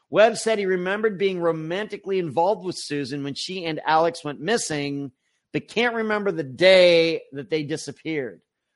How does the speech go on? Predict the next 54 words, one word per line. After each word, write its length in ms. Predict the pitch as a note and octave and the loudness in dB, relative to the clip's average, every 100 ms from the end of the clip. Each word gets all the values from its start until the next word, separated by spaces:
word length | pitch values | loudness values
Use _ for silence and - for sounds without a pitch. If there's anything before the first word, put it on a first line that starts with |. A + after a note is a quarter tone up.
| _ | _
"I 120 | D3+ | -6
can't 300 | D#3 A3 A#3+ | -2 0 0
remember," 360 | G#3+ G#3 A3+ G3+ | 0 0 0 -2
he 80 | D3+ | -4
said, 300 | - D3 C#3 | -2 -2 0
"but 100 | D3+ | 0
I 60 | |
love 260 | D3+ F#3+ G3+ | 2 2 2
the 80 | G#3 | 2
little 240 | G3+ G3 | 2 0
girl 240 | D#3 F#3+ F#3 | 0 -2 -2
with 120 | E3 | -2
all 120 | E3+ | -2
my 200 | G3 G3+ | -2 -4
heart, 480 | E3+ F3 F3 F3 _ _ _ - | 4 6 6 2 _ _ _ -10
and 120 | C#3+ | -4
I 40 | |
love 240 | D#3 F#3+ F3 | 2 2 0
Susan 460 | - A3 G3 F#3+ | -4 -2 -2 -6
with 120 | D3 D#3 | -4 -2
all 140 | D3+ | -2
my 200 | C#3+ C3+ | -4 -8
heart." 420 | B2 C3 C3 B2+ _ _ _ _ | -4 -2 -2 -6 _ _ _ _
Webb 200 | F3 F#3+ | -4 -4
said 200 | G3+ G#3+ | -2 -4
he 60 | F#3+ | -4
thinks 320 | G3 F#3+ - | -6 -8 -6
he 120 | F3 | -4
was 180 | F3 D3+ | -4 -4
away 320 | D#3+ D3+ F3+ | -2 0 2
on 140 | F3 D3+ | 2 -2
a 60 | |
trip 400 | - - A#3 A3 | -10 -2 0 0
when 120 | D#3 | -4
the 60 | D3 | -4
mother 280 | D3+ E3+ F3+ | -2 -2 -2
and 80 | D#3 | 0
daughter 260 | D3+ D3 | 0 0
disappeared. 720 | C#3 C3+ C3 - E3+ C#3+ G2+ _ _ _ _ | -4 -8 -10 -4 -2 -2 -6 _ _ _ _
He 80 | D#3 | -10
said 200 | D3+ G#3+ | -2 0
he 80 | G#3+ | 2
believes 400 | F3+ F#3 G#3 - | 0 2 0 -2
he 100 | F3 | -6
can 120 | E3+ | -4
remember 400 | E3+ E3+ F3+ F3 | -6 -4 -4 -4
calling 380 | - E3 E3+ E3 | -4 -4 -4 -4
the 80 | D3+ | -8
police 600 | - F3 A#3 B3+ A3 - | -6 -2 0 0 -2 -4
when 100 | D#3+ | -8
the 80 | D3 | -6
two 180 | E3+ | -4
were 120 | D#3+ D3+ | -2 -2
missing 580 | D3 C#3+ D#3+ D#3+ D#3+ | -4 -4 -4 -4 -4